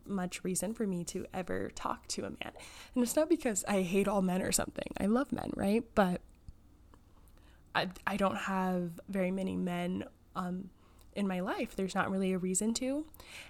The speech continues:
And so that means that there's a lot of things that I used to just think, "Oh, I have to get a guy to do that. I have to get a guy to help me move. Um, I have to get a guy to help me, like, hang up a picture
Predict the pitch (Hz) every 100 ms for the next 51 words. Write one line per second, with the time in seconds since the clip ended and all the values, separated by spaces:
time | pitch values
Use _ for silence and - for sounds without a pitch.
0 | - - 214 208 202 - - 240 247 -
1 | 247 247 240 208 208 208 208 202 196 220
2 | - 214 202 - - 190 190 208 269 -
3 | - 190 - 175 - 180 180 - 254 -
4 | 208 208 262 202 190 180 - 202 220 202
5 | - - 64 - - 240 220 185 185 185
6 | 185 - - 175 175 180 180 180 180 180
7 | - - - - - - 190 180 196 202
8 | 214 208 202 196 190 190 185 185 202 190
9 | 185 180 170 170 170 - - - - -
10 | 202 196 196 196 190 - 196 - - 180
11 | 180 180 180